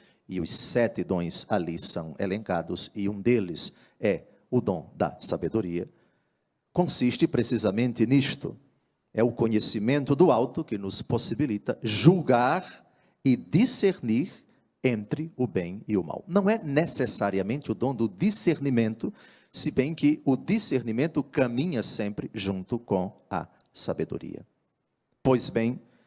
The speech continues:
dividirei a minha breve homilia em dois momentos, na verdade, são duas perguntas.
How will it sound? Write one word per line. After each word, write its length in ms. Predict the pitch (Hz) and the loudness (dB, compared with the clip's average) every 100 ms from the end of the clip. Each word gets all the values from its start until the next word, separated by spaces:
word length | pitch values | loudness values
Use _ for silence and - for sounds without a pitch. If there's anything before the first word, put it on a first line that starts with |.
| _ _ _ _ _ _ _ _ | _ _ _ _ _ _ _ _
dividirei 520 | - 131 143 156 165 160 | -2 2 4 4 4 2
a 100 | 131 | 0
minha 220 | 123 120 | 0 -2
breve 420 | 110 117 120 123 127 | 2 2 2 0 0
homilia 600 | 120 110 110 110 110 117 | -2 0 0 2 2 0
em 200 | 117 107 | -6 -4
dois 360 | 104 110 117 - | 0 2 0 0
momentos, 680 | 104 95 101 - 113 - | 0 0 -2 -2 -4 -4
na 200 | 123 117 | -4 -4
verdade, 560 | 101 104 90 92 90 98 | -2 -2 0 0 0 -6
são 320 | - - 90 | -8 -6 -6
duas 360 | 87 95 92 - | -4 -2 -2 -2
perguntas. 880 | - 87 87 95 - 85 - - | -2 -2 -2 -6 -4 -6 -6 -12